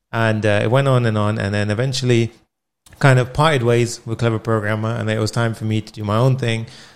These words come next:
And, uh, when I kind of moved over to my own channel, I thought, you know, people already know me for Papa React.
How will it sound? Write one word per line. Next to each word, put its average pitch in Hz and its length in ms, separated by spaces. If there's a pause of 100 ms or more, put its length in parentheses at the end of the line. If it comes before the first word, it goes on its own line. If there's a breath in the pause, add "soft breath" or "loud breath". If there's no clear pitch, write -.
(180 loud breath)
And, 107 460
uh, 98 500 (120)
when 120 160
I 120 140
kind 117 200
of 101 140
moved 113 240
over 104 160
to - 120
my 101 120
own 147 180
channel, 101 480
I 104 80
thought, 104 300
you 117 80
know, 104 280 (220)
people 135 280
already 135 260
know 107 200
me 117 160
for 104 160
Papa 104 340
React. 107 520